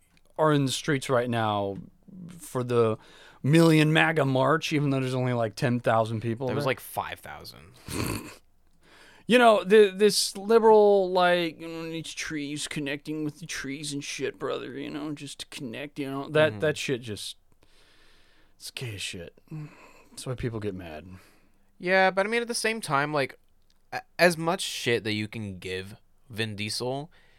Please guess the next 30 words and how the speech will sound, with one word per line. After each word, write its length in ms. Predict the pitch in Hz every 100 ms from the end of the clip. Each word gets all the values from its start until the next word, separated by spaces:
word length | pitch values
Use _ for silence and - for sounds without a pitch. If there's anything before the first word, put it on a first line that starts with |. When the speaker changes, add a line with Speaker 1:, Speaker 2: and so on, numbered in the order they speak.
| _
Speaker 2:
he 200 | - 175
seems 400 | 165 - 175 220
like 140 | 277 269
a 80 |
very, 500 | 160 104 104 104 120
like, 540 | 123 117 101 92 - - _ _ _ _ -
Speaker 1:
He's 160 | 170
a 60 | 220
genuine 680 | 147 143 160 170 156 139 127
guy. 260 | 120 107 170
Speaker 2:
Yeah, 160 | 190
he 120 | 139 170
seems 180 | 220
like 120 | 240 233
a 40 |
very 240 | 196 190
genuine, 880 | 156 110 - 123 147 180 185 185 160
gentle 480 | 110 113 131 139 180
soul. 600 | - - 104 98 71 76
And 140 | 113 120
from 180 | 165 151
all 380 | 151 185 226
accounts, 460 | 208 131 139 117 -
he 100 | 127
seems 240 | - 135
like 100 | 190
a 60 | 190
very 240 | 190 180
nice 480 | 127 104 104 110 -
person. 640 | - - 101 - - 76